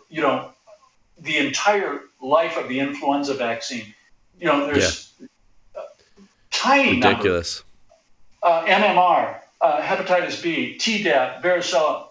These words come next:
Speaker 1: when you put them all together for the last century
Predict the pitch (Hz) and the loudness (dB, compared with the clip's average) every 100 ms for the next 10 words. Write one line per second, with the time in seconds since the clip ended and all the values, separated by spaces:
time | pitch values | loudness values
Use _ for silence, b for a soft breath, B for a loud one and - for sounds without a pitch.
0 | - 165 180 180 170 233 214 190 202 220 | -16 -6 -4 -4 -4 -2 0 4 4 4
1 | 165 190 - 143 143 - b b b - | 0 0 0 -2 -6 -14 b b b -20
2 | - 156 156 180 185 180 - 214 214 - | -8 -4 2 2 2 0 -2 -2 -2 -2
3 | 135 135 - | -4 -6 -12